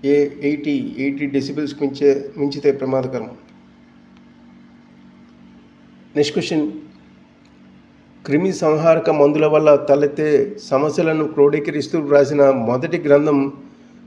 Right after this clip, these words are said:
సైలెంట్ స్ప్రింగ్. ఈ పుస్తక రచయిత ఎవరు?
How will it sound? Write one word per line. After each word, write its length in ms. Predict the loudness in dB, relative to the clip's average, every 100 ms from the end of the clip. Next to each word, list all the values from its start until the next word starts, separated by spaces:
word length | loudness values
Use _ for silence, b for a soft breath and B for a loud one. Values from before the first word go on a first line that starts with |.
| -20
సైలెంట్ 680 | -2 4 4 4 0 -4 -10
స్ప్రింగ్. 500 | -6 -2 0 -2 -6 -12 -18 -10
ఈ 120 | -8
పుస్తక 380 | -2 -2 -2 0
రచయిత 380 | 2 2 0 0
ఎవరు? 320 | 0 -2